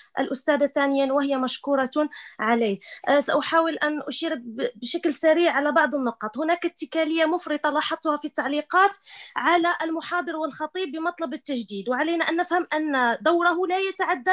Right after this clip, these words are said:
التذكير، لعل الذكرى تنفع المؤمنين. فإذا كان النبي مطالب، مطالب بتمام الشريعة الإسلامية بأن يشاور في الأمر، فلماذا أنا أتوقع من الخطيب ما هو أزيد من دور الرسول؟ فهناك اتكالية مفرطة. كذلك، آه، آه،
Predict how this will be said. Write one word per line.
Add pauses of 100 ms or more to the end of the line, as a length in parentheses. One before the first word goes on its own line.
(140)
التذكير،
لعل
الذكرى
تنفع
المؤمنين. (260)
فإذا
كان
النبي
مطالب، (240)
مطالب
بتمام
الشريعة
الإسلامية
بأن
يشاور
في
الأمر،
فلماذا
أنا
أتوقع
من
الخطيب (260)
ما
هو
أزيد
من
دور
الرسول؟ (300)
فهناك (280)
اتكالية
مفرطة. (400)
كذلك،
آه،
آه،